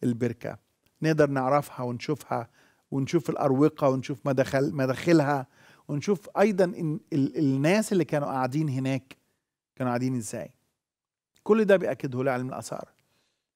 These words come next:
ما قاليش إنه ال-، ال-، علم الآثار إن المسيح شفى المفلوج، لكن قال لي إنه البركة موجودة، وإن البركة تاريخية، وإن البركة فعلًا كان ليها أروقة كثيرة،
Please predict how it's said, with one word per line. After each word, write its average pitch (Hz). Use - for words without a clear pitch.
ما 165
قاليش 208
إنه 190
ال-، 147
ال-، 135
علم 208
الآثار 202
إن 180
المسيح 165
شفى 190
المفلوج، 160
لكن 185
قال 247
لي 214
إنه 185
البركة 185
موجودة، 160
وإن 170
البركة 170
تاريخية، 139
وإن 170
البركة 180
فعلًا 190
كان 156
ليها 165
أروقة 147
كثيرة، -